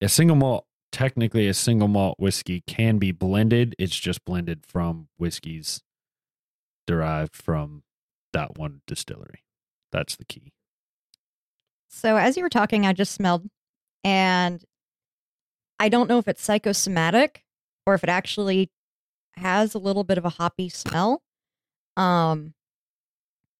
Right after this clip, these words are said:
Speaker 2: but when I, when I took a whiff, it, I, I definitely got some, like, hoppy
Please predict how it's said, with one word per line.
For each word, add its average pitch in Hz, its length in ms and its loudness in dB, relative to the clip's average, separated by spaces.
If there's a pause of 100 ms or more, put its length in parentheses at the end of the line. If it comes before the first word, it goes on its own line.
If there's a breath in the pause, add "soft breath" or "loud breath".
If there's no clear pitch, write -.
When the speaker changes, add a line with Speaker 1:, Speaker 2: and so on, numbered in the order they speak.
(460)
Speaker 2:
but 185 280 0
when 196 160 0
I, 190 280 2 (100)
when 208 160 0
I 202 80 0
took - 220 -6
a - 20 -6
whiff, 226 240 0
it, 175 120 -2 (140)
I, 190 140 0 (100)
I 185 100 0
definitely 196 340 -2
got 185 240 -2
some, 202 160 4
like, 175 240 -2
hoppy 185 640 2